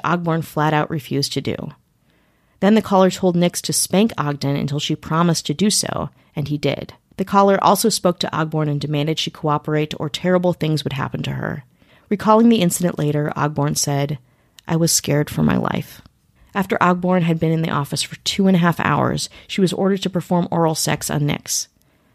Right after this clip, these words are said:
Summers returned to the office periodically, and during these times, Ogborn was instructed by the caller to cover herself with the apron.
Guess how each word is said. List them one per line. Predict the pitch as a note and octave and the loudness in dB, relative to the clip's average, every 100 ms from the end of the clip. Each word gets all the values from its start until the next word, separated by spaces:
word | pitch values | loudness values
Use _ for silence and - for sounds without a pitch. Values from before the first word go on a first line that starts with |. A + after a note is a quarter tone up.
| _ _ | _ _
Summers | - G3+ G#3 G3 | -2 2 4 2
returned | F#3+ - F#3 | -2 2 2
to | F3 | 2
the | F3+ | 2
office | D#3 D#3 - | 0 0 -4
periodically, | - E3 D#3 D#3+ - E3 D#3 | -4 0 2 2 0 0 0
and | D#3+ D#3 | 0 2
during | E3+ F3+ | 2 4
these | F3+ - | 2 -2
times, | D3+ D3+ D#3 D#3 - - - | -4 -4 -4 -4 -8 -16 -6
Ogborn | - E3 E3 D#3+ | 0 2 4 2
was | D3+ | 0
instructed | D#3+ - D3+ - E3+ | -2 -2 -2 -2 0
by | E3+ | 0
the | F3 | 0
caller | - D3 D3 | 0 -2 0
to | D3 | -4
cover | - D3+ D3+ | -4 -2 0
herself | D3 - C#3+ D3+ | 0 0 -2 -2
with | - | -4
the | - | -4
apron. | - - - D#3+ | -4 -4 -6 -8